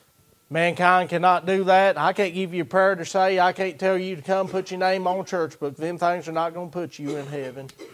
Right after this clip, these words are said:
Only the blood of His Son will get you there. And friend, it's yours if you'll just come to Him.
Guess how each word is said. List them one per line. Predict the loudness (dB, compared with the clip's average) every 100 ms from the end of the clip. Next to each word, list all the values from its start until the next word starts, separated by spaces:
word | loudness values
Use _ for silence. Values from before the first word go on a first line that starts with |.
| -20 _ 0
Only | 0 0
the | -4
blood | 2 6 6
of | 4
His | 0 -2 -2
Son | -2 -2 -2 -8 -16 -16 -16 -14 -12
will | -8
get | -8 -8 -12
you |
there. | -12 -12 -14 -18 _ _ _ _ _ _ -14
And | -2
friend, | 0 0 -2
it's | -6 -4
yours | -4 -4 -8 -16 _ _ _ _
if | -14 -10
you'll | -8
just | -8 -8 -10
come | -12 -12
to | -14 -16
Him. | -16